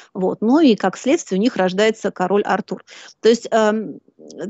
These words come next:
складывается ощущение, что сознательно так хитро обставляется вот эта история с, э, появлением короля Артура, как бы якобы она легендарна.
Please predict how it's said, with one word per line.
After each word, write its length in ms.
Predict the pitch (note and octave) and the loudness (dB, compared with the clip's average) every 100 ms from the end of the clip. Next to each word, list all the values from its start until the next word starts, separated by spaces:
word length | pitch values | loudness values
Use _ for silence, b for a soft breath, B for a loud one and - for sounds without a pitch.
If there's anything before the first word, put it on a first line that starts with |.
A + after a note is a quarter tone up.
| - | -14
складывается 440 | - - C4+ C4 - | -8 2 2 2 -2
ощущение, 260 | - E4+ | 0 0
что 120 | - | 0
сознательно 760 | B3 C#4+ C#4 C#4 C#4 A#3 G#3 F#3+ | 0 2 2 2 2 0 -6 -6
так 180 | F#3+ A3+ | -6 -8
хитро 380 | - B3 A3 G#3 | -8 -8 -2 -4
обставляется 800 | G3 F#3+ - A3+ A#3 G#3+ F#3+ G3+ | -4 -8 -4 -4 0 0 -2 -4
вот 100 | F#3+ | -4
эта 180 | G3 G3+ | -4 -4
история 600 | A3 - - A#3+ G3 F3+ | -4 -10 0 4 4 2
с, 260 | F3+ - - | -6 -8 -4
э, 440 | F#3 F#3 F3+ F#3 - | -4 -2 -4 -4 0
появлением 480 | G3+ G#3 G#3 F#3+ F#3+ | 2 2 0 -2 -4
короля 360 | G#3+ G#3+ A#3 | -2 2 2
Артура, 420 | C4+ - F#4+ A3+ - b b b - | 0 -2 -2 -2 -4 b b b -18
как 160 | G#3+ G3 | -12 -6
бы 100 | F#3 | -4
якобы 420 | G3 B3+ B3 G3+ G#3+ | -2 -2 -2 0 0
она 200 | A3 G#3 | 0 0
легендарна. 800 | G#3 G3 A#3+ A#3+ G#3+ F3+ F3 | -2 -2 -2 2 2 0 -4